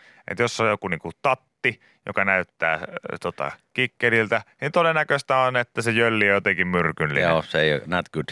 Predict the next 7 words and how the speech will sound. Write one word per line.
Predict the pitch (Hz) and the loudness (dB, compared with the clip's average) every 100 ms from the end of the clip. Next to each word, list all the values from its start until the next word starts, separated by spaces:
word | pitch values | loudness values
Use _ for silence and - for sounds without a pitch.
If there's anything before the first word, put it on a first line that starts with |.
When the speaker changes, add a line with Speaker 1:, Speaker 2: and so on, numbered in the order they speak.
| - | -4
Speaker 1:
Joo, | 117 113 95 - | 0 2 2 0
sitten | 135 131 127 123 | -2 0 0 0
niistä | 117 - 107 95 92 | 0 0 0 0 -2
niinku | 107 104 95 | -4 -2 0
papin, | - 143 - 135 120 - _ _ _ - | 0 0 0 -2 -4 -14 _ _ _ -20
ö, | - _ _ _ - | -20 _ _ _ -14
tota, | - 101 - 101 95 | -10 -6 0 0 0